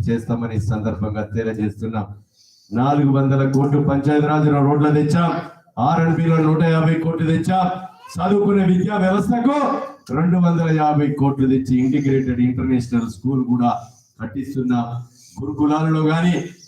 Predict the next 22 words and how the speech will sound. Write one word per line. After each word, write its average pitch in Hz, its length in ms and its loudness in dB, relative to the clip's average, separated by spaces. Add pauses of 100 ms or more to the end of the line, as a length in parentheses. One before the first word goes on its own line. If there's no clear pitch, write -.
(280)
ఎవరైతే 190 460 2 (140)
లంచం 196 400 0 (440)
ఈ - 20 4 (160)
జంగేడు 196 480 2
శంకంపల్లి 202 600 0
గడ్డిగాని 202 460 2
పనిలో 233 280 4 (540)
నౌకర్లు 180 460 0
ఇప్పిస్తా - 440 -4
అని 180 160 4 (480)
వసూలు 165 360 0
చేసిన 160 300 0 (140)
శ్రీనివాసరావు 175 720 2
అనేటోని 180 460 -2
కూడా 175 160 2 (540)
ఖమ్మం 160 420 -2
జైల్లో 147 280 2 (140)
నలుగురిని 135 540 2
పెట్టాను. 131 440 -2 (520)
ఇంకా 156 240 0 (100)
కూడా 151 220 4
అలాంటి 151 300 0